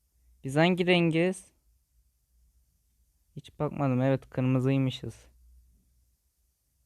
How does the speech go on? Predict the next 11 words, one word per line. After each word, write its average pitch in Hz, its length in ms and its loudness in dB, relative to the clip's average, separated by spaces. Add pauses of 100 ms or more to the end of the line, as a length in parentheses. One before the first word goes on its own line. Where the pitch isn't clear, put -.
(260)
Şundan 156 460 0
şöyle 151 560 0
bir 151 840 2
silahlardan 147 1120 -2 (480)
geri 139 200 0
tepme 139 420 -4
alalım. 131 520 -2 (3000)
Sonra 135 520 -2
sete 135 440 -4
gerek 131 380 -2
yok. - 280 -10